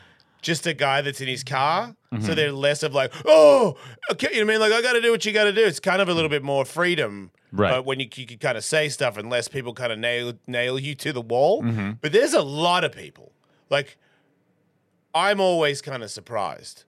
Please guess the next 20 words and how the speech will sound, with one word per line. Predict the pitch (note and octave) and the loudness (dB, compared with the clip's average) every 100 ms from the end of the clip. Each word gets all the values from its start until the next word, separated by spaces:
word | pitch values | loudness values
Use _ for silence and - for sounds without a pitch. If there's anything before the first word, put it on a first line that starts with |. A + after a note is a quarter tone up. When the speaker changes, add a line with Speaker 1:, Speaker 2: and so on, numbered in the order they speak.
| _ A2 | _ -6
Speaker 2:
how | G2+ | -2
Speaker 1:
Yeah. | F2+ | -2
Speaker 2:
that | E2+ C2+ | -2 -10
works. | D2+ A#1+ - - | -14 -16 -16 -10
So | D3 | -8
for | C#3+ | -4
you | E3 F#3 | -4 -2
to | E3 | -2
say | - C#3+ D3+ | -2 -2 0
that, | E3 F3+ E3+ - - - - | -2 -2 -6 -16 -20 -8 0
that | F#3+ A3+ | 0 2
is | E3 | 2
really | G3+ F#3+ | 2 2
surprising | F#3 G3 F#3+ F3+ E3 | 2 4 4 2 -4
to | F3 | -2
me | A#3 F#3 | -2 -2
'cause | C#3 | -2
I'm | D#3+ | 0
like, | D3+ C3 | 0 2
"Wait, | C#3+ A2+ | -2 -2